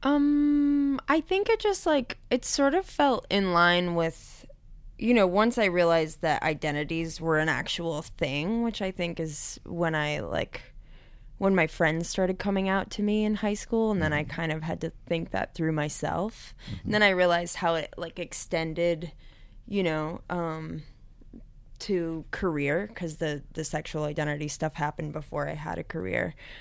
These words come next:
Speaker 1: I felt very, like, uh, versed in being like, "No, I'm not that, that, that, or that," 'cause I feel very, very, like, fluid around gender and, and, like,
Speaker 2: Right.
Speaker 1: sexual identity, too.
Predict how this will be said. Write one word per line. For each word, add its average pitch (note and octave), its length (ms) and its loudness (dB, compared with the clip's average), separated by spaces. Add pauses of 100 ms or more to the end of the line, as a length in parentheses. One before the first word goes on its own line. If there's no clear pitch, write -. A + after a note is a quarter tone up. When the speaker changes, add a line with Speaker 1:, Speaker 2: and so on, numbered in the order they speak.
(160)
Speaker 1:
I E3+ 140 4
felt E3+ 340 4
very, D#3 400 2
like, D#3 440 -6
uh, D#3+ 360 0
versed E3+ 760 0
in D#3 360 -2
being D#3+ 360 -2
like, D3+ 300 -6
"No, A3 220 0
I'm F3+ 160 -4
not F3 240 -6
that, E3+ 320 -6
that, E3 300 -4
that, - 200 -4
or G2+ 120 -4
that," G#2 380 0 (280)
'cause F#3+ 120 -8
I F3 120 -2
feel E3 240 -6
very, D#3 420 -2 (600)
very, E3+ 260 4
like, F3 300 -4 (320)
fluid E3+ 960 2
around E3 560 4
gender D#3 360 2
and, F#2 400 -2 (100)
and, - 120 -4
like, G#2 80 2
Speaker 2:
Right. - 160 -6
Speaker 1:
sexual - 460 -6
identity, - 540 -6
too. - 340 -10